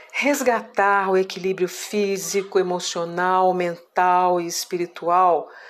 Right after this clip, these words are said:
pelos poderes da meditação diária? Como que nós podemos resgatar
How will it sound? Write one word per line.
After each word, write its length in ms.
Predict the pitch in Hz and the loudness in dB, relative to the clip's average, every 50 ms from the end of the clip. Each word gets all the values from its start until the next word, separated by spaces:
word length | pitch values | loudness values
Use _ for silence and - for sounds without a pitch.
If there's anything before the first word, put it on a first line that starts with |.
| - - _ | -20 -12 _
pelos 240 | - 190 185 185 - | -2 -2 -2 -2 -4
poderes 480 | - 202 190 190 180 180 180 175 165 - | 0 0 2 2 4 2 0 0 0 -4
da 100 | 175 170 | -4 -4
meditação 680 | 165 165 160 - - - 160 151 - - 170 160 160 | -4 -6 -6 -6 -6 -6 -6 -6 -6 -6 -6 -8 -8
diária? 600 | 156 156 165 151 143 139 135 135 135 135 139 - - _ _ _ _ _ _ _ _ _ - - - - - - - | -6 -6 -6 -4 -4 -4 -4 -4 -4 -6 -8 -12 -20 _ _ _ _ _ _ _ _ _ -20 -20 -18 -18 -18 -16 -14
Como 260 | - - 381 415 403 381 | -4 0 2 2 2 0
que 120 | 392 330 | -2 -2
nós 220 | 285 277 254 254 | -2 -2 -2 -2
podemos 600 | - - 214 190 - 185 202 220 226 214 208 202 | -2 -2 -2 0 2 2 2 2 2 0 -2 -4
resgatar 1040 | 190 170 185 185 185 - 175 170 170 - - _ 185 190 196 190 185 175 - - - | -4 -6 -6 -6 -4 -2 -4 -4 -4 -6 -6 _ 0 2 2 2 0 -2 -6 -10 -14